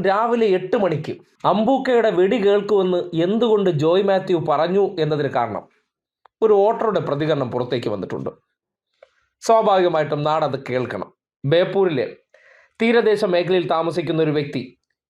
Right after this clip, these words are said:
കൃത്യമായിട്ട് എന്തുകൊണ്ട് അവിടെ റിയാസ് ജയിക്കുമെന്ന ചോദ്യത്തിന് ഉത്തരം പറയുന്നുണ്ട്. രാഷ്ട്രീയമൊക്കെ മാറ്റിവെച്ചതിന് ശേഷം എന്താണ് അമ്പൂക്ക എന്നതിനെ സംബന്ധിച്ച് നാട്ടുകാർക്ക് നല്ല ബോധ്യമുണ്ട്.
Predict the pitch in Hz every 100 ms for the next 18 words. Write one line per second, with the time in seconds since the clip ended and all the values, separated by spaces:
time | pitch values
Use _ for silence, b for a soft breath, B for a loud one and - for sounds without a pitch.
0 | - 214 214 233 190 170 156 151 151 -
1 | B B - 185 226 277 240 214 202 202
2 | - 156 180 165 127 - 165 196 240 220
3 | 160 180 202 185 190 170 165 160 156 160
4 | 147 147 147 - - 160 180 151 117 117
5 | 104 95 95 - _ - 147 170 208 247
6 | 240 220 214 175 190 220 175 180 165 151
7 | 123 117 - - 175 240 254 220 208 -
8 | 170 180 220 220 220 185 185 180 175 175
9 | 165 156 160 156 139 147 160 185 170 156
10 | 160 139 156 170 135 139 139 107 92